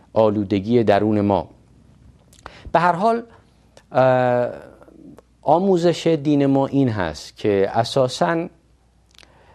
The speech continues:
این رذیلت‌ها، این ناپاکی‌ها، این آلودگی‌ها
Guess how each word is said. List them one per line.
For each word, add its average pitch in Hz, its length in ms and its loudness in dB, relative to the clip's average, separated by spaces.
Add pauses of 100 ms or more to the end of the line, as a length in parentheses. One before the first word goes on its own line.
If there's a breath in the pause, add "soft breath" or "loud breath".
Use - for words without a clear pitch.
(400 soft breath)
این 180 440 2 (160)
رذیلت‌ها، 123 1400 0
این 139 420 2
ناپاکی‌ها، 110 1160 0
این 135 320 0
آلودگی‌ها 107 1160 0